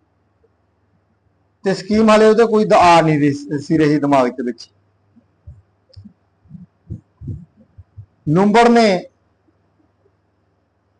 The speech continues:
ਉਹਦੀ ਜਿਹੜੀ ਮਨੋਦਸ਼ਾ ਸੀ, ਜਾਂ ਬੁੜਬੁੜਾਉਂਦੇ ਹੋਏ ਨੂੰ ਕਿਸੇ ਟਾਈਮ ਉਹਨੂੰ ਸੁਣ ਲਿਆ ਵੀ ਜਿਹੜੇ ਪੂਰਬ ਦੇ ਰਾਜਾ ਦੀ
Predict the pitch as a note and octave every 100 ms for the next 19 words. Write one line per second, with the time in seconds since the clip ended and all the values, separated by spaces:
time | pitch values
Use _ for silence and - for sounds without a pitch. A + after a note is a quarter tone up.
0 | _ _ _ _ _ - G#3 B3 G#3+ A3+
1 | B3+ A#3 G3+ G#3 G3 E3+ G3+ E3 F#3+ F3+
2 | - _ _ _ C#3+ F3+ G#3 F#3 F#3 F#3
3 | F#3+ F#3+ G3 F#3 F#3+ F#3+ E3+ E3 F3+ F#3
4 | F3+ G3 G#3+ - D#3+ D#3+ E3 D#3+ - _
5 | - _ _ _ _ _ - - _ _
6 | _ _ _ _ _ _ _ _ - -
7 | - - _ _ _ _ - _ _ _
8 | D3 E3+ F#3 G3+ G#3+ G3+ - F#3+ G3 G3
9 | G3+ F#3+ F3 F3+ F3+ F3 E3+